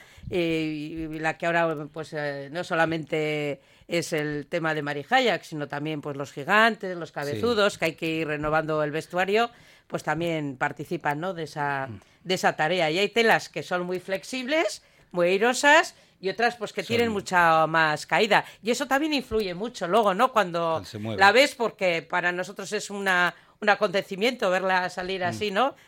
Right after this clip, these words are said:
Speaker 1: Ya como ya del, del, del balcón, y cuando la bailan, pues el, el aire que le da, o
Speaker 2: Mm.
Speaker 1: el ritmo, o cómo lleva el lazo, cómo lleva el pañuelo,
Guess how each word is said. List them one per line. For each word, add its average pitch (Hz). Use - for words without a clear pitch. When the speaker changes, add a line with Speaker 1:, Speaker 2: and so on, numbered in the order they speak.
Speaker 1:
Ya 175
como 170
ya 180
del, 165
del, 156
del 175
balcón, 180
y 185
cuando 165
la 165
bailan, 233
pues -
el, 170
el 170
aire 226
que 190
le 170
da, 233
o 190
Speaker 2:
Mm. 180
Speaker 1:
el 170
ritmo, 233
o 160
cómo 226
lleva 180
el 160
lazo, 226
cómo 208
lleva 175
el 180
pañuelo, 233